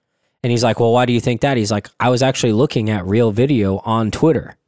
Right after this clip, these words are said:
And he's like, "Oh, <laughs> f-, Twitter, that's not, <laughs> those people. That's not, uh,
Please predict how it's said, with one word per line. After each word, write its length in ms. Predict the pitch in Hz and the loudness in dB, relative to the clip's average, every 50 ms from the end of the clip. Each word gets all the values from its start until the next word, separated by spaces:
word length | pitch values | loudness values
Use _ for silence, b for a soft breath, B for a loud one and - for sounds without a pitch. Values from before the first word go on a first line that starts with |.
| _ | _
And 200 | _ - - - | _ -20 -10 -2
he's 160 | - 196 160 165 | -2 0 2 2
like, 120 | 175 - | 2 2
"Oh, 200 | - - 156 - | 2 0 0 0
<laughs> 40 | - | 0
f-, 480 | - - - 165 - 170 - 151 147 131 | -2 -2 -2 -6 -6 -8 -10 -10 -6 -6
Twitter, 360 | - - 175 - - 87 90 | -2 0 0 -2 -2 -6 -10
that's 300 | 90 95 127 127 - - | -6 -6 -6 -4 -2 -2
not, 220 | - 95 87 101 - | -4 -4 -6 -8 -10
<laughs> 280 | - - - - - | -12 -16 -16 -16 -4
those 520 | - 135 165 139 - - 143 127 117 107 - | 0 0 0 0 0 0 0 0 0 0 -4
people. 500 | - - 104 95 - - 92 92 - b b b b b b b b b b b _ _ _ _ _ _ _ | -4 -4 -6 -4 -4 -4 -6 -6 -6 b b b b b b b b b b b _ _ _ _ _ _ _
That's 200 | - 147 143 - | -2 0 0 0
not, 340 | 151 139 113 95 87 - - | 0 0 0 0 -2 -2 -2
uh, 260 | 110 95 87 85 85 | -2 -2 0 -2 -4